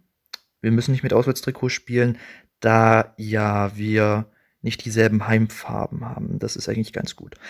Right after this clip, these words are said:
Ähm, ja, Lustenau, also wir kennen den Kader von denen nicht so gut, aber, äh, die sind schon sicherlich etwas besser als wir,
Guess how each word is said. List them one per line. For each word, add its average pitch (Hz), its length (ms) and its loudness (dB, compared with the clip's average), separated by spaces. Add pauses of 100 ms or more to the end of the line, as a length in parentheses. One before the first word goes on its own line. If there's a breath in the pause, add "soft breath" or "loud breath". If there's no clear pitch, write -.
(300 loud breath)
Ähm, 156 520 4 (600)
ja, 117 140 4
Lustenau, 175 720 4
also 135 400 0 (120)
wir 120 100 -4
kennen 143 680 0
den 123 380 -4
Kader 127 340 -2
von 123 200 -4
denen 113 160 2
nicht 110 100 -2
so - 160 -8
gut, 160 340 -2
aber, 123 440 2 (640 soft breath)
äh, 117 380 6 (280)
die 123 60 -8
sind 123 140 -2
schon 127 200 0
sicherlich 120 260 0
etwas 113 200 -2
besser 135 280 0
als 107 300 2
wir, 120 360 0